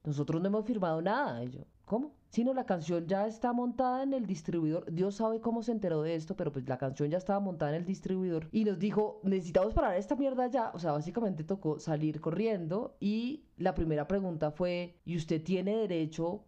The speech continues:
para distribuir esto? O sea, ¿usted tiene una licencia o una cesión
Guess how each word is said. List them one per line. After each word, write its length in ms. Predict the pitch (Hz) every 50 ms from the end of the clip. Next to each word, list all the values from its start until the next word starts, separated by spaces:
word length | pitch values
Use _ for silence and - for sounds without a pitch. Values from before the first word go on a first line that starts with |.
| _ _ _ _
para 200 | - 185 175 170
distribuir 580 | 151 143 - - - 151 143 139 139 139 135
esto? 320 | 156 175 170 - - 339 320
O 80 | 277
sea, 180 | - - 151 147
¿usted 260 | 143 135 - - 139
tiene 160 | - 147 151
una 140 | 160 175 190
licencia 800 | 208 202 156 151 - 156 160 170 190 190 - - 214 208 208 196
o 80 | 170
una 320 | 160 147 147 147 147 151 156
cesión 640 | 160 196 160 151 - 151 160 156 147 143 156 160